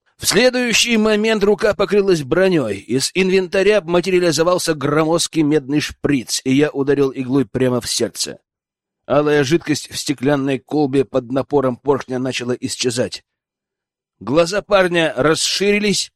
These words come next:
Ну да, представляю, каково ему сейчас. Один раз получил такую штуку до восемнадцати. И хоть формально я уже имел длань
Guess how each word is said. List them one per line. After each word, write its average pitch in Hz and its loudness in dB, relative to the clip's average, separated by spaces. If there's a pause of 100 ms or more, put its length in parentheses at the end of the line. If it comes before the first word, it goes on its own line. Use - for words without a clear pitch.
(140)
Ну 135 0
да, 143 2
представляю, 135 0
каково 127 0
ему 120 0
сейчас. 98 -6 (680)
Один 165 0
раз 202 2
получил 190 2
такую 180 2
штуку 139 -4
до 143 0
восемнадцати. 139 -6 (760)
И 107 -6
хоть 143 -2
формально 147 -2
я 98 -4
уже 107 -6
имел 120 -2
длань 143 0